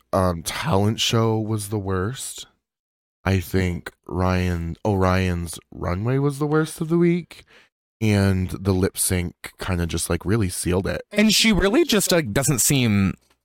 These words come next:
Speaker 2: comfortable on stage. I don't know. She attempted a wig reveal, which, like, I have to give her props, but, like,
Speaker 1: That wig is
Speaker 2: the wig underneath was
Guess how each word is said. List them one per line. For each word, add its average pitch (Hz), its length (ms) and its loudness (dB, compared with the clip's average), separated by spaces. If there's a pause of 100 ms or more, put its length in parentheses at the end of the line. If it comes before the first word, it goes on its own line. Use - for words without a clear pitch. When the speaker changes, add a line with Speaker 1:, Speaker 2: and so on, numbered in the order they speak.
(120)
Speaker 2:
comfortable 170 460 2
on 131 180 2
stage. 107 640 2
I 143 160 2
don't 233 140 4
know. 104 420 2 (160)
She - 180 2
attempted 277 340 2
a 359 60 6
wig 302 180 2
reveal, 120 680 4
which, 143 260 2
like, 131 140 2
I 120 80 0
have 131 140 0
to 196 80 2
give 135 100 0
her 120 100 2
props, 85 540 0
but, 120 140 2
like, 107 380 2 (520)
Speaker 1:
That 104 120 0
wig 90 280 0
is 85 560 -4
Speaker 2:
the 131 160 0
wig 147 180 2
underneath 123 540 2
was 101 560 2